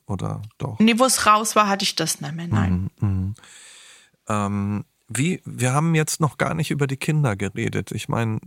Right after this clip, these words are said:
Speaker 1: das war für Sie schlimm, für Ihre Schwiegermutter schlimm. Wie, wie war das für Ihre Kinder, als Marek dann in ihr Leben kam?
Speaker 2: Also für die Zwillinge war es schon so, ähm, ja,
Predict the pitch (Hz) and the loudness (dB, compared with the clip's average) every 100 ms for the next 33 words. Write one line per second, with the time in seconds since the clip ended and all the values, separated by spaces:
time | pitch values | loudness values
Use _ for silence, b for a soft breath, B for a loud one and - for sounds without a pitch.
0 | 127 - 113 - 123 117 131 110 135 160 | -6 -2 0 2 0 0 -2 0 2 0
1 | - 147 143 139 139 123 123 - 127 135 | 0 0 2 0 0 0 0 0 0 0
2 | 139 131 135 131 - 127 127 131 139 b | 0 0 0 -2 0 0 0 0 -2 b
3 | b b b b b b b b _ 135 | b b b b b b b b _ 2
4 | 139 123 143 135 156 151 - 147 151 143 | 2 4 2 4 4 2 2 2 2 2
5 | 196 214 147 107 104 - 107 117 110 - | 2 2 2 2 0 2 2 4 0 2
6 | 107 101 - 98 101 98 92 98 98 95 | 0 0 0 0 2 0 2 2 2 -2
7 | - 92 90 90 95 b b b b b | -2 -2 -2 -2 -6 b b b b b
8 | _ _ B B B B B B - 233 | _ _ B B B B B B 0 0
9 | 226 220 226 220 - 202 208 233 269 269 | 0 0 0 0 0 2 2 2 2 4
10 | 233 226 220 - - 208 208 208 - 240 | 6 4 4 2 4 4 4 2 4 4
11 | 233 208 196 190 190 190 - - 165 160 | 4 6 4 4 2 0 -2 -8 -4 0
12 | 156 175 190 | 0 0 -2